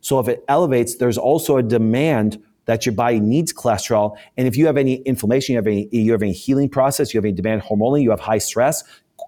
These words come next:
L D L can elevate. That's a life-saving thing.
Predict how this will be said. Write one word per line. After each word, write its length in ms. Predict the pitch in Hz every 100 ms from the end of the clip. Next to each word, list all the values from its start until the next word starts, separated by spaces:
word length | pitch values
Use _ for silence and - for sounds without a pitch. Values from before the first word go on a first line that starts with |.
| -
L 160 | 135 147
D 100 | 156
L 140 | 160
can 220 | 160 151 -
elevate. 560 | 143 233 269 80 - - _ _ _ -
That's 220 | 175 190
a 60 |
life-saving 1400 | 180 127 156 190 - - _ _ - - 180 175 147 113
thing. 440 | - 233 95 -